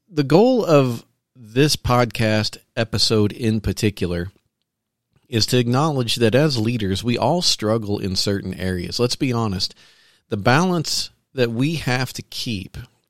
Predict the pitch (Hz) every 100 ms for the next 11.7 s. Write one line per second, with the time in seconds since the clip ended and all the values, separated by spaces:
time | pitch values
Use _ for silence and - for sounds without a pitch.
0 | - 113 117 123 - 110 113 - 117 127
1 | - 123 120 - 123 123 104 - 110 123
2 | - 117 117 113 110 98 - 104 - _
3 | _ _ _ _ _ _ _ _ _ _
4 | _ 131 98 123 170 175 - 139 139 147
5 | 143 - 123 123 120 104 117 104 101 104
6 | 107 _ _ _ _ _ - 117 120 127
7 | 117 107 104 117 139 131 98 95 - -
8 | _ _ 117 123 123 127 - 127 120 110
9 | 101 104 95 90 - - _ _ _ _
10 | _ 151 - 135 135 151 151 143 - 147
11 | 120 160 110 - 92 95